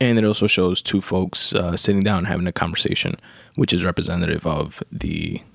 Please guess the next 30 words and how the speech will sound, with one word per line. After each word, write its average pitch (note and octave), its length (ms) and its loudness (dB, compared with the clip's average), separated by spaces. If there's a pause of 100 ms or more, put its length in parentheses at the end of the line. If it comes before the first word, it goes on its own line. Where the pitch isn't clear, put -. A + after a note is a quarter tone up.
(140)
interview F#2 460 2
conversation F2+ 680 0
episodes - 380 0
that F2+ 100 -2
I F#2 60 -2
do - 220 -2
as - 100 -6
well. E2+ 180 -2 (460)
So - 160 0
there's A2 100 2
a G#2 60 4
lot A2+ 460 2 (240)
in B2+ 160 2
it, E3+ 160 -2 (400)
but A2 360 2
it G2+ 160 0
also A2+ 300 2
looks, - 640 0 (160)
to - 140 -2
me, G#2+ 380 2 (100)
simplistic - 680 0
in F2+ 80 0
design, F2 460 0
which - 180 0
is F#2+ 240 0
what F#2 140 2
I - 20 6
was F#2 140 2
going E2+ 240 2
for. - 280 -2